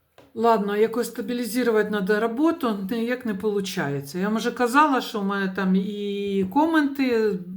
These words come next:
пропадають чомусь, я не знаю, як це, яким чином це все робиться. Ось, ось, сильна, що? Сильна атака йде.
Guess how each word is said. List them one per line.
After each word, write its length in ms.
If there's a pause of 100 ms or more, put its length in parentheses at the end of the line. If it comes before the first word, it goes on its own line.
пропадають 800
чомусь, 580
я 140
не 140
знаю, 300
як 160
це, 160 (360)
яким 420
чином 460
це 120
все 260
робиться. 680 (140)
Ось, 300
ось, 180
сильна, 560
що? 360 (920)
Сильна 460
атака 500
йде. 380